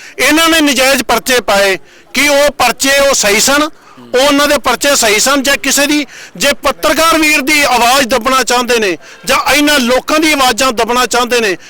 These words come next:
ਪਰ ਇਹ ਸਰਕਾਰ ਤੋਂ ਇਹਨਾਂ ਬੰਦਿਆਂ ਦੀਆਂ, ਇਹਨਾਂ ਦੀ ਆਵਾਜ਼ਾਂ ਨਹੀਂ ਦੱਬੀਆਂ ਜਾਣੀਆਂ। ਅਸੀਂ ਹਿੱਕ ਤਾਣ ਕੇ ਖੜੇ ਹਾਂ,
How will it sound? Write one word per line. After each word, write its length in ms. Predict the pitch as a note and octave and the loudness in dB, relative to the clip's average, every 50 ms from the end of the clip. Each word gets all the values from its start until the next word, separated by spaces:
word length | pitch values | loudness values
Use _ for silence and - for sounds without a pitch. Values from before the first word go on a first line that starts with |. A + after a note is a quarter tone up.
| - - | -10 -4
ਪਰ 120 | - A#3 B3 | -2 0 0
ਇਹ 120 | B3+ A#3+ | 2 0
ਸਰਕਾਰ 520 | G#3+ - G#3 G#3 - G#3 G3+ G#3+ A3+ A#3 | 0 -2 -4 -2 -2 0 0 2 0 0
ਤੋਂ 340 | A3 - C4 B3+ C4+ C#4+ C4 - - - - | -2 -2 -2 -2 0 -2 -2 -4 -8 -10 -4
ਇਹਨਾਂ 340 | A#3 A#3+ B3 A#3+ A#3+ A3+ G#3 | -2 -2 0 0 0 0 0
ਬੰਦਿਆਂ 380 | G3+ G3+ G3+ F#3+ G#3 G#3 G3+ | -2 -2 -2 -2 -2 -2 -2
ਦੀਆਂ, 180 | G3+ A3 B3+ B3+ | -2 -2 -2 -2
ਇਹਨਾਂ 180 | A#3+ A3+ A3+ | -2 -2 -2
ਦੀ 80 | G3 G3 | -2 -2
ਆਵਾਜ਼ਾਂ 380 | F#3+ E3+ E3 E3+ E3 A#3 B3+ A#3+ | -2 0 -2 -2 -2 -2 -2 0
ਨਹੀਂ 240 | G#3+ G#3 A3 G#3+ | 0 0 -2 0
ਦੱਬੀਆਂ 340 | F3+ F3+ D3+ D3 D#3 E3 D#3+ | -2 -2 -4 -4 -4 -4 -4
ਜਾਣੀਆਂ। 400 | D3+ D#3 D3 D3 D3 D3+ C#3+ C#3 - - - - - - G#3+ | -4 -4 -6 -6 -6 -6 -8 -8 -12 -14 -20 -12 -6 -2 -2
ਅਸੀਂ 340 | A3+ A3 C#4 C#4+ C#4+ D4 D4 D4 - - - - | 0 0 0 0 0 -2 -4 -6 -10 -18 -8 -4
ਹਿੱਕ 200 | F#3+ A3+ G#3+ - | -4 -2 -2 -4
ਤਾਣ 360 | B3 - A#3+ A3+ A3 A3+ A#3 A#3 | -6 -4 -2 0 0 0 -2 -2
ਕੇ 160 | - C#4 C4+ | -2 -2 -2
ਖੜੇ 260 | - A#3+ C4+ C#4 C#4+ | 0 0 0 0 0
ਹਾਂ, 220 | D4 D4+ D4+ C#4+ | 2 0 0 -2